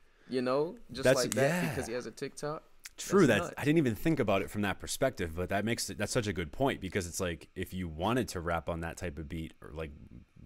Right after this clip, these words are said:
Speaker 2: d-, you know, you'd have to, like, go hit him up to try to get the beat. Now it's completely different. You can just, you know, freestyle over it or rap over it or sing over it or whatever. That's, oh, I didn't, I didn't even think about that from that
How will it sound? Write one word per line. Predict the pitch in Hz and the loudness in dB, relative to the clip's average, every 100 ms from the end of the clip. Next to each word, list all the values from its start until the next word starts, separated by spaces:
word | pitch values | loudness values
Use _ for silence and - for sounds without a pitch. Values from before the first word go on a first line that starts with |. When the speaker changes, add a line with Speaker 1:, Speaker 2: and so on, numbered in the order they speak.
| 80 80 | -14 -10
Speaker 2:
d-, | 62 | -8
you | 90 | -4
know, | 82 | -4
you'd | 85 85 | -2 0
have | 92 | -2
to, | - | -2
like, | 82 73 - - - _ - - | -6 -8 -20 -20 -20 _ -16 -4
go | 87 80 - - | -4 -4 -10 -6
hit | 131 117 127 | 0 4 8
him | 123 | 8
up | - | 6
to | 107 | 2
try | 113 | 4
to | 98 | 6
get | 117 135 | 4 4
the | |
beat. | 98 101 98 | 2 2 6
Now | 120 151 110 | 8 10 8
it's | 90 | 4
completely | 90 101 110 | -2 4 6
different. | 117 117 98 | 6 6 2
You | 110 | 2
can | 110 | 0
just, | 95 - - - - - - - - - - | -2 -6 -10 -18 -20 -20 -20 -20 -20 -20 -8
you | 101 95 | 0 0
know, | 87 - - | 0 -6 2
freestyle | 131 - 135 110 | 4 10 10 12
over | 117 110 | 10 8
it | 95 | 6
or | |
rap | 104 120 117 | 6 6 6
over | 110 107 | 4 4
it | 98 | 2
or | 90 | 2
sing | 135 123 | 0 2
over | 107 95 | 2 2
it | 95 | 2
or | 92 | 4
whatever. | 120 120 95 | 4 4 2
That's, | 107 - | -2 -2
oh, | |
I | 101 | -4
didn't, | 117 120 | -4 -4
I | - | -4
didn't | 139 120 | -6 -4
even | 120 95 | -4 -4
think | 101 117 | -6 -6
about | 82 80 - | -4 -6 -2
that | 92 - | -2 -2
from | |
that | 87 | -6